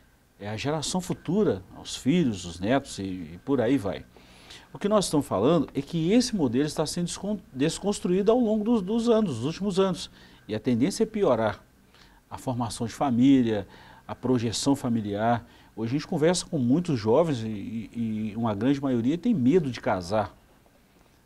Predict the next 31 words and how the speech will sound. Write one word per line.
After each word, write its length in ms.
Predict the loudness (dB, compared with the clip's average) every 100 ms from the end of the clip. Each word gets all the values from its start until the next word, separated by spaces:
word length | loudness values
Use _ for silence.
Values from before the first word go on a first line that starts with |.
| _
É, 560 | -8 -4 -2 -4 -8 -14 -18 -20 -20 -20
se 360 | -20 -12 -8
a 40 | -6
gente 160 | -4
for 120 | 0
olhar 200 | 2 4
as 80 | 2
circunstâncias 680 | 0 -4 -6 -4 -4 -4 -4
assim, 140 | -2
ninguém 240 | 0 0 -2
faz 220 | -4 -4
nada. 440 | 0 0 0 -2 -10 _ _ _ _ _
Eu 140 | -4 -2
tenho 140 | 0
medo 140 | -2 -2
de 40 |
fazer 160 | -2 -2
uma 80 |
faculdade, 580 | -4 -6 -6 -2 2 2
eu 60 | 0
tenho 160 | -4
medo 160 | -2 -2
de 60 | -4
estudar, 400 | -14 -4 2 2
eu 80 |
tenho 120 | 2 -2
medo 220 | -2 -2
de 80 | -4
adquirir 240 | -4 -2
uma 100 | -2
família. 520 | -4 -6 0 0 0